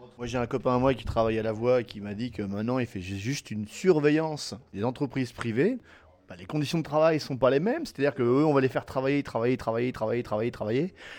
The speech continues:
leur faire aller très vite. Il m'a expliqué qu'à un moment, euh, ils avaient fini leurs travaux à cinq heures et qu'en fait, ils avaient encore une heure de travaux. Il demandait à l'entreprise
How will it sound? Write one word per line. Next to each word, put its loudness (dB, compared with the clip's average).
leur -2
faire 2
aller 2
très 6
vite. -2
Il -12
m'a 0
expliqué -2
qu'à -2
un -2
moment, 2
euh, -2
ils -6
avaient 0
fini -8
leurs -2
travaux 0
à 0
cinq -6
heures -2
et -10
qu'en -12
fait, -6
ils -2
avaient -4
encore -6
une -4
heure -2
de 0
travaux. -2
Il -10
demandait 6
à 10
l'entreprise 0